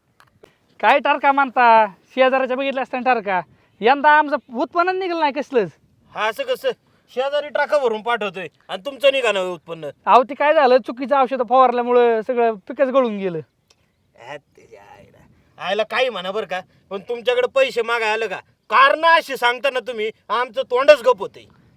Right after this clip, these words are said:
Speaker 1: अहो, काय कारण मला सांगा बरं, कारण कसं काय सांगेल माणूस? हाय ती परिस्थिती, तुमचं पैसे ठेवायचे मला तरी हवंच आहे का?
Speaker 2: पैसे ठेवूच नका. एक लय सोपी आयडिया आहे माझ्या डोक्यात.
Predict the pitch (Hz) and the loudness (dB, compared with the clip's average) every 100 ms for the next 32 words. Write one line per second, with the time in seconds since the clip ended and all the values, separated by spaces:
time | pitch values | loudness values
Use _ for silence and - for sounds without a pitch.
0 | _ - 170 - 294 294 320 311 285 262 | _ -4 -2 4 4 6 4 2 0 -2
1 | 269 247 214 196 185 180 - 294 302 285 | 0 -2 -2 -2 -4 -6 0 2 2 -4
2 | 269 254 247 220 208 214 208 - 294 269 | -6 -6 -4 -6 -6 -8 -6 -2 -2 -2
3 | 226 269 220 214 202 185 311 302 285 294 | -4 -4 -4 -8 -10 -10 -12 -10 -10 -10
4 | 311 294 277 277 302 294 269 285 262 226 | -6 -6 -6 -8 -6 -2 0 0 0 -2
5 | 220 - _ _ _ _ _ _ _ _ | -4 -8 _ _ _ _ _ _ _ _
6 | 165 170 170 185 190 165 143 - _ _ | -20 -18 -16 -12 -14 -14 -20 -20 _ _
7 | _ _ 156 - 185 220 - 185 190 190 | _ _ -20 -8 0 0 -2 -10 -6 -4
8 | 190 180 170 165 139 - | -2 -4 -4 -8 -8 -14